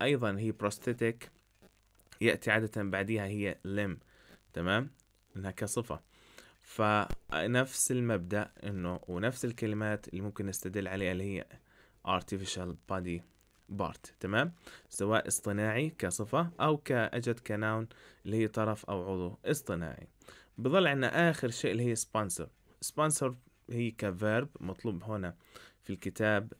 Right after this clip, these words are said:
أو في الفقرة واردة ك-، كفعل. تمام؟ ونفس ما حكيت لكم عشان نستدل دائمًا على الكلمات، إذا لقيت دائمًا في ال-، اللي هي الإنجليش مينينجز إذا بدأت relating to أو describing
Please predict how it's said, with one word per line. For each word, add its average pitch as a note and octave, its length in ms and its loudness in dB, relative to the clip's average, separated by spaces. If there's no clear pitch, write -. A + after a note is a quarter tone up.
أو F2 120 -2
في - 140 -10
الفقرة E2+ 680 -4
واردة G2+ 480 2
ك-، F#2+ 440 -4
كفعل. F#2+ 460 0
تمام؟ G#2+ 360 2
ونفس C#3 380 0
ما B2+ 60 -4
حكيت A#2+ 320 -2
لكم G2 320 -2
عشان B2 320 2
نستدل A#2+ 500 4
دائمًا G2 500 2
على G#2+ 160 2
الكلمات، G#2+ 640 0
إذا A2 180 2
لقيت B2 460 0
دائمًا A#2+ 360 4
في - 180 -6
ال-، G2+ 200 0
اللي G2 140 -2
هي A#2 100 2
الإنجليش A#2 420 0
مينينجز F2 400 0
إذا G#2+ 200 2
بدأت A#2 460 4
relating B2 640 4
to B2 140 -6
أو G#2+ 320 4
describing C3 800 2